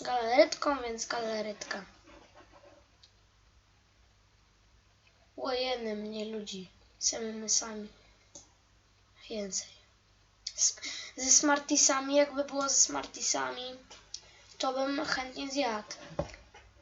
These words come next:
Jest ciastka z lodami, jest ciastka z kremem, z lodami.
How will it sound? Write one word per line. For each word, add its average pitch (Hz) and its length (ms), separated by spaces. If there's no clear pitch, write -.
Jest - 500
ciastka 262 560
z 208 40
lodami, 247 680
jest - 240
ciastka 269 460
z - 100
kremem, 214 500
z 220 60
lodami. 240 560